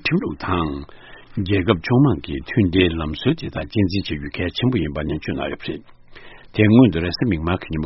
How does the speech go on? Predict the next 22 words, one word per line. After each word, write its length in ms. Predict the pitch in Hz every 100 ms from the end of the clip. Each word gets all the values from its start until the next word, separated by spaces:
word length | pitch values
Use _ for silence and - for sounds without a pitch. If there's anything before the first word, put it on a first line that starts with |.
| 78 78
유경기 280 | - 104 - 78
예담 240 | 80 87 98
김제 480 | - 113 117 120 85
계급 160 | 73 - - 67 - - - - - 117
폴링기 360 | 120 147 147 - -
서도도 560 | 117 120 85 - 76 78
미슈 160 | 87 - 135
음반 240 | 80 80 78
대시그 400 | 90 110 - 73
돌고기 400 | 73 90 87 95 71 -
튠겐디 400 | 78 76 85 73 92 120 - - -
긴키 480 | 156 104 - - 69 - - - -
지라 240 | 95 95 92
총수시 480 | - 120 120 95
공소나고 640 | 76 95 87 82 73 78 71
중요 240 | - 82 -
프리. 160 | - - - - - - - -
아메리카 280 | 120 127 104
센시 400 | 82 - 104 120
조 140 | 85 80
바린 160 | 76 76
키 600 | 90 107 - 104 69